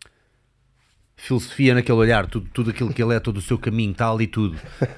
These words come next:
Tá ali a fome que passou nos Estados Unidos, tá ali a, percebes? Tá ali, eh, o racismo que sofreu, tá ali o, o, tá ali uma, é, é, pá, é,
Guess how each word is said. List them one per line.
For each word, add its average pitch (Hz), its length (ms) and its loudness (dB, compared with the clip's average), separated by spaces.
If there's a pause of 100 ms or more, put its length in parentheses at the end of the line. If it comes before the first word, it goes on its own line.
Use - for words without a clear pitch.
(140)
Tá 117 100 2
ali 117 200 2
a 123 40 4
fome 131 320 2
que 127 140 -4
passou 127 440 4
nos 117 120 0
Estados 113 240 -2
Unidos, 120 280 2
tá 117 160 0
ali 117 300 2
a, 117 80 0
percebes? 123 480 -2 (320)
Tá 127 160 2
ali, 135 500 4 (240)
eh, 117 140 -2
o 120 140 4
racismo 139 480 0
que - 60 -12
sofreu, 127 360 4
tá 113 260 -2
ali 131 600 4 (200)
o, 123 880 4 (440)
o, 95 520 -18 (200)
tá 139 100 -4
ali 143 100 0
uma, 156 160 2
é, 127 200 -2 (360)
é, 110 80 -18
pá, 139 220 0
é, 113 160 -6